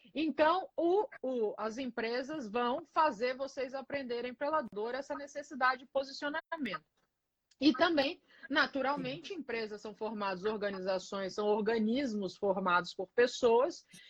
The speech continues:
e essas pessoas, naturalmente, têm a sua vida física, né, independente da pessoa jurídica, e, naturalmente, isso vai impactando o mercado de uma maneira como todo,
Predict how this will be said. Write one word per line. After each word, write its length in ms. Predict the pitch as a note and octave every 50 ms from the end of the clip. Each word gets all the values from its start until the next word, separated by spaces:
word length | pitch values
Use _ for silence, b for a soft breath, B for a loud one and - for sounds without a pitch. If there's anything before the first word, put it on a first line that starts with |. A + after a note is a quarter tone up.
| B B B
e 60 | F4+
essas 380 | F4 C4+ A#3 A3+ F#3 C4+ A#3 -
pessoas, 600 | - - C#4 C4+ - - B3+ B3 B3 B3 B3 A#3
naturalmente, 760 | C4 C#4 D4 C#4+ C#4 C4 B3+ B3+ B3 A#3+ A3+ A3+ A3+ G#3+ -
têm 160 | - A3+ A3+
a 60 | A3+
sua 220 | A3 - A#3+ A3 G3+
vida 300 | F#3+ G#3+ G3+ F#3 A3+ A3+
física, 800 | - - B3 A#3+ A#3+ A#3+ A3+ A#3+ D4+ E4 - - F#4 G#4 G4+ _ b b b b b
né, 180 | G#3 A3 A#3+ C#4 E4
independente 640 | D4 A#3+ G3+ G#3+ G#3 - A3+ G#3+ G#3 G3 G3 F#3 -
da 100 | G3 F#3+
pessoa 400 | - - G#3 G3+ - A3 G#3+ G#3+
jurídica, 480 | F#3+ C4+ D4+ B3 B3 B3 A3+ - - F#4
e, 140 | F#4+ F4+
naturalmente, 1120 | E4+ D#4 D4+ D4+ D#4+ D#4+ D#4 D#4 - B3 A#3 A3 A#3 B3 A#3 A3 G#3+ G#3+ A3+ B3 B3 - D4+
isso 180 | C#4+ - C#4
vai 160 | A3+ B3 B3+ B3+
impactando 580 | B3 - B3+ B3+ - - - B3 A#3+ A#3+ B3+
o 20 | B3+
mercado 560 | B3 B3 B3 - _ - G#3+ G#3+ A3 A#3 A#3
de 100 | G#3+ C4
uma 160 | C4 C#4+ C#4+
maneira 400 | C#4 C#4 C4+ A#3+ A#3 A#3+ A#3+ B3+
como 300 | - - C#4 C#4+ E4+ E4
todo, 440 | _ - A3+ G3+ G3 F#3 F3 E3